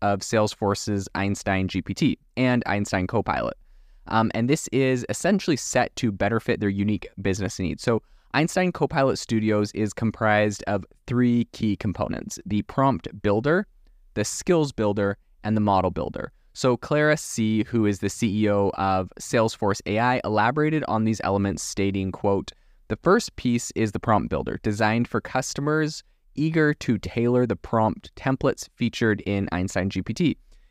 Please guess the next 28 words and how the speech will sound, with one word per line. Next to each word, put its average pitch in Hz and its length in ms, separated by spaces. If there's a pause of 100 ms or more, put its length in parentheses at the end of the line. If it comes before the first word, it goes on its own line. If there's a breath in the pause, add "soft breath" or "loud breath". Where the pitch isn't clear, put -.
(160)
This 147 220
customization 117 760
enables 101 440
businesses 131 580
to - 180
add 98 240
their 104 180 (100)
own 180 300
unique 127 580
prompts 120 520
related 107 440
to 107 120
their 95 160
products, 123 520
brands, 101 500
or 156 260
particular 117 560
market 98 360
needs 120 360 (380)
that 104 220
the 107 80
base 110 420
offering 101 440
might 92 280 (160)
not 95 300
cover." - 420 (600)
End 110 180
quote. - 320